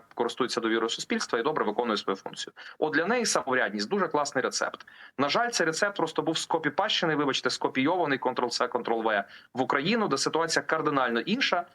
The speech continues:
і стоять кардинально інші задачі. Е, довіра до судової влади в нас, на жаль, одна, все ще одна з найбільш, е, низьких серед усіх соціальних інституцій. Як діє судова влада, великою мірою ми бачимо.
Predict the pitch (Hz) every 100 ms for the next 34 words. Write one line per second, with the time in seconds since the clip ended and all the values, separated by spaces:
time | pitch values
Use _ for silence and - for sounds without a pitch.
0 | _ - - 147 190 185 139 139 185 175
1 | 165 170 - 170 180 160 104 - - -
2 | - - 113 113 110 147 175 139 127 131
3 | 127 123 120 120 113 107 107 117 120 113
4 | 104 104 - 135 113 107 107 113 101 101
5 | 104 98 - - _ - 120 127 131 113
6 | - 117 110 110 117 - 117 107 113 107
7 | 120 240 233 220 196 175 165 160 - 147
8 | 190 - 123 113 - - - 123 135 -
9 | 131 151 131 127 120 123 117 117 113 110
10 | 107 117 127 135 - 117 113 110 110 113
11 | 196 233 - 196 175 165